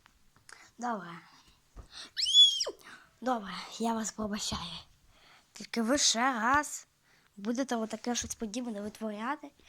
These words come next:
то я вас посаджу в тюрму, е, яка захищена мега сильно. І ви звідти точно не виберетесь. А, ми не такі професіонали в тому. Ну, во-во. Добре. Я вас пробачаю. Давайте всі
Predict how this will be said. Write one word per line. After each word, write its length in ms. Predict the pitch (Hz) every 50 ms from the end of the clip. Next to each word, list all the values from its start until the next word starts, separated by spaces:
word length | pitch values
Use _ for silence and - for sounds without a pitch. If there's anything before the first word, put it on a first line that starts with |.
| - - - - - - - _ _ _ _ -
то 60 | 226
я 200 | 220 214 208 233
вас 200 | 240 247 233 -
посаджу 460 | - - 220 - 226 233 202 214 254
в 80 | 247 -
тюрму, 560 | - - 226 202 202 220 233 247 277 294 269 247 - - - - - - - - - - - - - - - - - - -
е, 200 | 226 214 214 208 214
яка 220 | 208 - - 233 220
захищена 720 | 220 226 - - 226 214 196 - - - 202 196 190 190
мега 340 | 190 185 185 185 196 190 185
сильно. 420 | - - 214 202 196 196 202 208 190 190 -
І 140 | - 285 214
ви 100 | 214 220
звідти 320 | 220 220 226 220 - - 208
точно 360 | - 208 190 - - 208 196
не 80 | 190
виберетесь. 680 | 190 190 196 196 190 190 190 - _ _ - - - - - - - _ _ - - - - - - - - - - - _ -
А, 300 | 906 855 762 622 587 -
ми 60 | -
не 260 | 906 880 831 807 855 855 -
такі 320 | 906 906 - - 480 381
професіонали 920 | - 330 330 311 285 294 - - - - - - 269 269 - - 247 240
в 60 | 226
тому. 320 | - - 220 233 220 208 202 - - -
Ну, 240 | 233 240 247 254 240
во-во. 520 | 214 208 233 240 214 185 190 190 185 185 180 175 - _ _ _ _ _ _ _ _ _ - - - - - - - _
Добре. 380 | - 226 262 269 254 233 220 202 185 180 180 - - - _ - - - - - - - - -
Я 80 | 202 214
вас 180 | 226 226 -
пробачаю. 580 | - 226 220 196 208 208 - 220 202 185 170 175 170 - - - - - -
Давайте 340 | 233 233 240 254 254 226 226
всі 300 | - - - 202 190